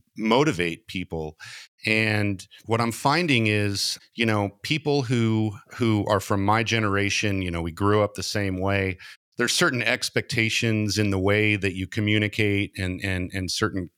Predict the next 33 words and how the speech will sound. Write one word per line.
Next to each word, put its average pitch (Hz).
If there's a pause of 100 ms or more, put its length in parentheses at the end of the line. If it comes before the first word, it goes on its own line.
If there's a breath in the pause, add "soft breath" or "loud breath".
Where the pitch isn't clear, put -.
(140)
certain 123
things 107
that 101
I 101
guess 101
just -
people 110
just 85
do 80 (120)
from 107
generation 98
to 87
generation. 90 (480 loud breath)
So, 117 (460)
you 117
know, 110
I, 110
I, 107
I 104
didn't 151 (200)
used 135
to -
have 190
problems 104
with 95
communicating 101
and 87 (300 loud breath)
getting 113
that 98
commander's 98
intent 95
across 92
and, 87